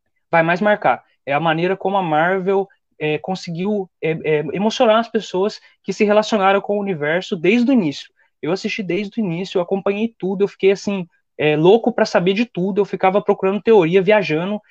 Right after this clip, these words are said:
Então, assim, sabe assim, o fã, aquela pessoa que assistiu, que acompanhou, como vocês também,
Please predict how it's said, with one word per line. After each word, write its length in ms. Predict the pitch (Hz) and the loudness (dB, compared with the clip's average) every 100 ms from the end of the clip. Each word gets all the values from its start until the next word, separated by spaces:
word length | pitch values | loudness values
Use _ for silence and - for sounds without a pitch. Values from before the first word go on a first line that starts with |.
| _ - | _ -6
Então, 180 | 160 226 | 2 2
assim, 220 | 226 220 | 2 0
sabe 180 | 233 220 | 2 0
assim, 220 | 220 202 | -4 -8
o 60 | |
fã, 340 | 202 - 214 226 | -6 -2 0 2
aquela 260 | - 214 | 2 0
pessoa 320 | 214 202 214 208 | 0 -2 -4 -2
que 100 | 220 | -4
assistiu, 600 | - - - - 220 190 | -6 -14 -10 -6 -6 -6
que 80 | - | -10
acompanhou, 540 | - 233 226 185 180 208 | -2 0 2 0 0 -2
como 160 | 196 | -2
vocês 360 | 190 190 190 196 | -4 -2 0 0
também, 320 | 180 170 180 | -2 -6 -10